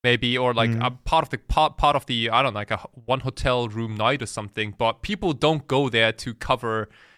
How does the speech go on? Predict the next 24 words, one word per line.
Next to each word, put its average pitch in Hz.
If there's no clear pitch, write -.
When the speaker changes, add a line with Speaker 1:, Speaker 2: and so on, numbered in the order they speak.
Speaker 2:
Yeah. 113
Speaker 1:
the 135
expenses, 131
right? 113
That, 135
that 135
not, 127
that's -
not, 131
like, 160
if 208
you 302
planning, 214
if 147
you're -
ever 226
planning 180
a -
trip 190
to 180
a 139
G 143
P 143
or 131